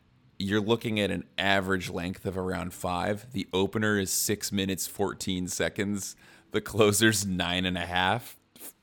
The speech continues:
immediately preceded by a six and a half minute song. Like, they, these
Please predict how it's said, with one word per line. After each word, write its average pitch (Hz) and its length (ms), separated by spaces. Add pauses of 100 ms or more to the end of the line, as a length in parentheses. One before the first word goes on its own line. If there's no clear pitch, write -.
(140)
immediately 101 440
preceded 92 560
by 90 140
a 90 80
six - 340
and 92 120
a 87 80
half 85 280
minute 87 260
song. 87 480
Like, 82 280
they, 110 240
these 117 500